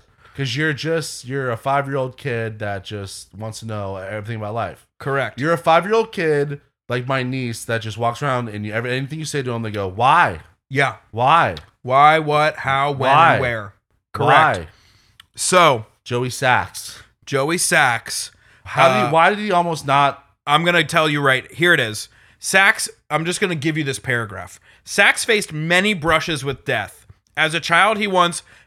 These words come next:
Speaker 2: uh, fell from a three-story, uh, window, hitting his head on a stone, and was believed dead.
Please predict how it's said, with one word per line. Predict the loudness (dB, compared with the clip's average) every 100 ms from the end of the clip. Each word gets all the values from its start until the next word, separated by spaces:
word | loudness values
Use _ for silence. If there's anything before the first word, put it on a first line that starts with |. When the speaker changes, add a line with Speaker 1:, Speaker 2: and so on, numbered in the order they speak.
| _ 0
Speaker 2:
uh, | 2 4 2
fell | 0 0 2 2
from | 2 0 0
a |
three-story, | -4 -4 -4 -4 -2 2 2 2 0 -2
uh, | 0 2 2 0
window, | 0 2 4 2 0 _
hitting | -6 -2 0
his | -2
head | 0 2
on | 2
a | 0
stone, | -2 2 2 0 -4 -8 _ _ _ _ -6
and | -2
was | -4
believed | -4 -6 -6 -8 -8
dead. | -6 -6 -6